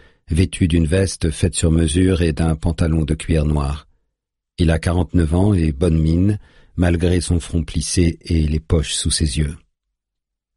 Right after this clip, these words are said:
Tout le monde le regarde quand il pose sa tasse de café et passe la main dans ses cheveux. « Je m'appelle Rex. En général, je me contente de me taire et d'écouter »,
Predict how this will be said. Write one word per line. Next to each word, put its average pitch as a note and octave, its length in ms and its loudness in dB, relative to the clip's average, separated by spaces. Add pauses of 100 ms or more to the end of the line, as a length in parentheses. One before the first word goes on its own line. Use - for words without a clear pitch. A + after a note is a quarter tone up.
(220)
Tout G2+ 120 2
le G#2 60 6
monde F#2+ 140 2
le E2+ 100 2
regarde F2 380 0
quand - 240 -6
il D#2 80 -4
pose F2+ 240 0
sa - 180 -4
tasse D#2 260 -2
de D#2 80 -2
café D#2 460 -2 (400)
et E2+ 60 0
passe E2 360 -2
la D#2+ 100 2
main D#2 220 2
dans D2+ 120 -4
ses D#2+ 140 -4
cheveux. « C#2+ 360 -4 (1080)
Je - 100 -6
m'appelle F2+ 300 0
Rex. E2 480 -4 (640)
En F2 100 0
général, F#2 400 2
je F2 140 -2
me E2+ 220 -2
contente F2+ 420 -2
de E2 80 -2
me E2 140 -2
taire F#2 260 0
et E2 100 0
d'écouter », D#2+ 560 -6